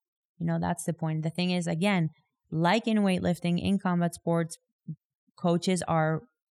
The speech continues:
extremely old school and stuck in their old ways and don't believe in, in changing anything that they do. And it's, it's a challenge. And the same applies for nutrition. So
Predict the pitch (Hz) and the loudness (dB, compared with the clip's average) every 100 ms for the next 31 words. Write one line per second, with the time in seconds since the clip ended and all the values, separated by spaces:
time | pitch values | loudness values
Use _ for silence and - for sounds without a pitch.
0 | _ 165 - - 175 175 180 156 156 156 | _ -6 -4 0 2 4 2 2 0 -2
1 | - 190 185 160 - 160 156 170 160 156 | -4 0 0 0 -2 -4 -2 0 0 0
2 | - 160 165 156 151 165 214 - - - | 0 0 0 0 0 0 -2 -6 -16 -20
3 | - - 175 165 170 165 170 170 165 165 | -16 0 2 2 0 2 0 0 0 0
4 | 156 170 165 160 156 160 151 165 160 160 | -2 -4 -4 -2 -4 -4 -4 -4 -4 -4
5 | 160 156 160 160 151 151 147 151 - 160 | -6 -6 -6 -6 -8 -8 -10 -10 -10 -6
6 | 165 160 165 - _ _ _ _ 180 165 | -2 -2 -4 -12 _ _ _ _ -4 -4
7 | - 180 175 175 160 160 156 175 170 185 | -6 -6 -4 -4 -4 -6 -4 -2 -2 -2
8 | 190 190 - 180 185 - 185 160 - 175 | -2 -2 -2 -2 -2 -4 -2 -2 -2 -4
9 | 165 151 - 151 | -2 -6 -4 -6